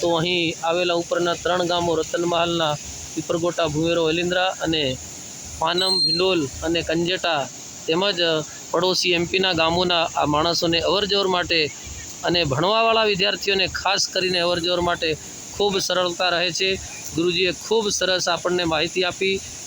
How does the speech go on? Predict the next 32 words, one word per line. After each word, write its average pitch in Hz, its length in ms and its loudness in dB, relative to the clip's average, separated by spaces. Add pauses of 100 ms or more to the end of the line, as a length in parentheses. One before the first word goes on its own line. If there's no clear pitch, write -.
તો, 180 360 2 (340)
અ, 151 300 2
આ 170 140 2
રીતે 190 360 0
આપણે 180 420 0
આ 170 260 2
મીડિયાના 180 460 2
માધ્યમથી 170 640 0
સરકારને 185 540 0
પણ 190 160 0
વિનંતી 185 380 0
કરીએ 175 300 0
છીએ, 170 340 -2 (320)
એક, 180 220 -2
અ, 160 260 2 (260)
પ્રેમપૂર્વક, 196 680 0
અ, 170 300 0 (100)
વિનંતી 180 360 0
કરીએ 170 320 0
છીએ 175 240 0
કે 175 160 -4
અહીં 165 360 0 (300)
આવો, 185 340 2 (340)
મુલાકાત 170 500 0
લો 196 280 2 (300)
અને 165 300 0
અમારે 170 480 0
આ, 160 100 2
આ 156 200 -2
નળદાને 165 720 0 (680)
સરસ 208 400 0
રીતે 175 440 0